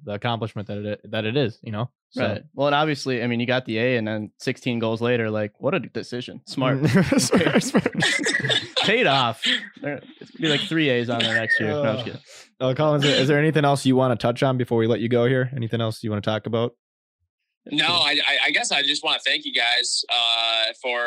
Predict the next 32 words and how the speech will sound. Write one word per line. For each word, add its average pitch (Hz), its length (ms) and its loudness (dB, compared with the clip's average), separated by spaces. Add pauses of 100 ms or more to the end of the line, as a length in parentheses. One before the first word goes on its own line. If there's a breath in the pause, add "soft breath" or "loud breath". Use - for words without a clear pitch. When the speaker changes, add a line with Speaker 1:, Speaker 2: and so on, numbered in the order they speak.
Speaker 3:
uh, 110 360 0
you 135 120 -2
know, 123 100 0 (240)
kinda, 139 220 0 (100)
kinda 156 240 0
talking 139 340 -2
about 104 280 0
us. - 360 -2
I - 40 -12
mean, 117 160 0
Speaker 1:
Yeah, 131 160 2 (260)
absolutely. 113 380 0
Speaker 3:
uh, 104 360 2 (560)
I 113 60 -8
mean, 117 160 -2
we, 139 220 0
we, 147 340 0
we 156 180 0
appreciate 123 600 0
it, 139 100 0 (180)
and 113 440 2
I - 20 -4
know 123 160 0
the 123 80 0
guys 120 360 0
in 120 40 -20
the 117 80 -8 (100)
room 131 120 -6
appreciate 113 460 -2 (200)
it 110 80 -6
because, 110 500 -2
uh, 101 280 0